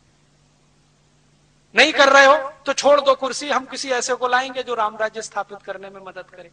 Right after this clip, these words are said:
तो मैं मानता हूं कि इसको एक अभियान के रूप में चलाना है। हम लोग कोशिश कर रहे हैं एक स्वदेशी अभियान इस देश में चलाने की, लेकिन एक अभियान ऐसा भी चले जो राम राज्य की स्थापना इस देश में कराए।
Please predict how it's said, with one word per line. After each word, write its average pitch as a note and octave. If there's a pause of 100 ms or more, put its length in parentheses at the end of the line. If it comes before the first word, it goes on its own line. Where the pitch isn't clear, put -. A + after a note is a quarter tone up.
(1500)
तो A#3+
मैं C4+
मानता A#3
हूं B3
कि A#3+
इसको A#3
एक A3
अभियान F#3+
के F#3
रूप E3+ (100)
में F#3
चलाना C#3+
है। - (480)
हम A#3+
लोग C4
कोशिश B3
कर C4+
रहे B3
हैं B3
एक A#3+
स्वदेशी A3+
अभियान G#3+
इस G#3
देश G3+
में G#3+
चलाने F#3
की, E3+ (240)
लेकिन G#3
एक A#3+
अभियान G#3
ऐसा G3
भी A3
चले G3+
जो G3
राम F#3
राज्य G#3
की F#3+
स्थापना F3
इस E3
देश D#3
में D#3
कराए। F3